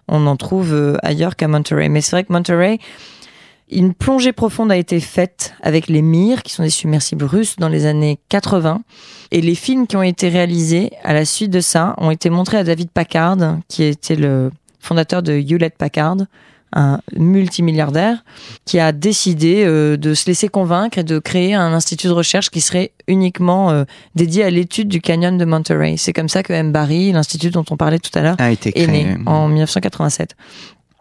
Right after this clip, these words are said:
Speaker 1: Et do-, du coup, la, toute la compréhension des canyons profonds actuels, euh, vient de l'étude précise, euh, du canyon de Monterey.
Speaker 2: Mais quand on dit canyon, c'est-à-dire on imagine, euh, les grands canyons des États-Unis et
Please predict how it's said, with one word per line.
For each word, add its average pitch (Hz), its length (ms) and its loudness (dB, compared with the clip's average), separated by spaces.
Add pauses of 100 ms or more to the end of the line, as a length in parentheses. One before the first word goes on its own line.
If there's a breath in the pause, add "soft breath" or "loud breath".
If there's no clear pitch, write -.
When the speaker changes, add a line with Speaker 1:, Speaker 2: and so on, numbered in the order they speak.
(380)
Speaker 1:
Et 180 160 2
do-, 165 320 -4
du 175 160 0
coup, 233 160 0
la, 180 140 0 (280)
toute 247 220 -2
la 190 100 2
compréhension 170 600 -2
des 165 120 0
canyons 156 460 0
profonds 165 460 -4
actuels, 165 500 0 (480 loud breath)
euh, 156 140 2
vient 156 420 0
de 156 160 -2
l'étude 151 420 -2
précise, 175 720 -2
euh, 143 220 0 (320 soft breath)
du 139 140 -8
canyon 156 260 0
de 156 80 0
Monterey. 151 480 -2 (140)
Speaker 2:
Mais 127 100 2
quand 190 260 0
on 170 60 2
dit 151 220 -4
canyon, 131 480 0
c'est-à-dire 117 240 0
on 120 100 0
imagine, 131 580 0
euh, 104 260 2
les 110 160 0
grands 120 180 -2
canyons 127 380 0
des 104 260 -2
États-Unis 113 640 -2 (240 loud breath)
et 117 360 2